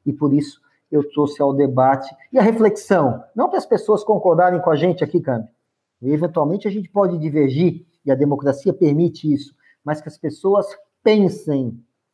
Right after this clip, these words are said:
por si próprias até que ponto nós tivemos, é, questionamentos da Lava Jato, do juiz Sérgio Moro, do colega Dallagnol, aí, ambos que atuaram aí no Paraná,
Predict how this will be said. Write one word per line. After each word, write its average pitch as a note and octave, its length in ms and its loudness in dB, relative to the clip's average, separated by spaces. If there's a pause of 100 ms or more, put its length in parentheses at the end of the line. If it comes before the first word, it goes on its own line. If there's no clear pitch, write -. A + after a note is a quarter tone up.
(100)
por D#3 160 -2
si - 160 -6
próprias F3+ 720 0 (320)
até D3 260 -2
que G3 160 -4
ponto E3 640 -2 (340)
nós C#3+ 240 -4
tivemos, D3+ 720 0 (300)
é, B2+ 720 -2
questionamentos D3+ 840 -2
da C3+ 100 0
Lava C3 300 0
Jato, D3 480 -2
do B2 140 -6
juiz B2+ 480 -4 (280)
Sérgio B2+ 360 -2
Moro, C#3 480 0
do B2 100 -6
colega C3 460 -2
Dallagnol, B2+ 500 0
aí, D3 160 0
ambos D#3 320 -4
que - 100 -8
atuaram D3 440 -2
aí C#3 100 -4
no C#3 100 -4
Paraná, B2+ 640 -2